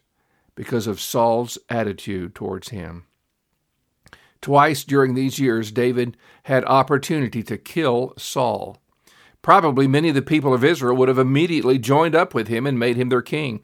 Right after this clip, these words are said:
But David refused to do this. In David's mind, Saul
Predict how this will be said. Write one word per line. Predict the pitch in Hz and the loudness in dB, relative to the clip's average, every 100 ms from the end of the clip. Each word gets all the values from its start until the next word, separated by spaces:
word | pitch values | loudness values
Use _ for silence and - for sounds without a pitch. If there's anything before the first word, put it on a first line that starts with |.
| - - - - | -16 -20 -14 -2
But | 131 127 | 0 2
David | 139 170 190 196 170 | 2 4 4 2 2
refused | 151 139 185 180 147 151 143 143 | -2 -2 0 2 2 0 -4 -10
to | - | -8
do | 143 160 | -2 0
this. | 131 - - - - - _ _ _ _ _ | 0 -6 -10 -14 -16 -20 _ _ _ _ _
In | 143 143 | -2 0
David's | 151 180 190 196 - - | 4 4 2 -2 -8 -4
mind, | 143 127 110 120 - | 0 2 0 -4 -8
Saul | - - 220 240 143 139 185 | -8 -2 2 4 2 0 -4